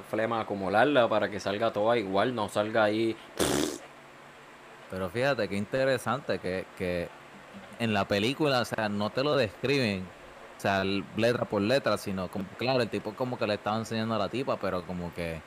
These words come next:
Speaker 2: qué interesante que tú pudiste adquirir ese conocimiento simplemente viendo la escena.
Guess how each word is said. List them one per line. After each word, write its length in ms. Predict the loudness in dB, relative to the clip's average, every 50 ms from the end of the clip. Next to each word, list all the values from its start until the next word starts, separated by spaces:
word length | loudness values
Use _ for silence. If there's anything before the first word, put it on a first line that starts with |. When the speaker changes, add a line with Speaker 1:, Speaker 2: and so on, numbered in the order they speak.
| -16 -20 -20 -20 -20 -20 -20 -20 -20 -20 -20 -20 -20 -14 -8
Speaker 2:
qué 80 | -4 -2
interesante 760 | -2 0 2 2 4 4 4 4 2 0 -2 0 0 0 0
que 120 | 2 0 0
tú 140 | 0 -2 -2
pudiste 920 | 0 0 2 2 0 0 0 0 2 2 4 2 2 0 0 -2 -4 -6 -10 -10 -14 -16 -12 -6
adquirir 720 | -2 -2 -2 -2 -4 -4 -2 0 2 2 2 2 2 2 2 2
ese 220 | 0 0 0 -2
conocimiento 760 | -2 -2 -2 -2 -2 -2 -2 -2 -2 -4 -4 -2 -2 -2 -2
simplemente 580 | -2 -2 -4 -2 0 0 0 0 0 0 0 0
viendo 360 | 0 0 0 -2 -2 -2 -2
la 100 | -2 -4
escena. 380 | -4 -4 -4 -4 -4 -4 -4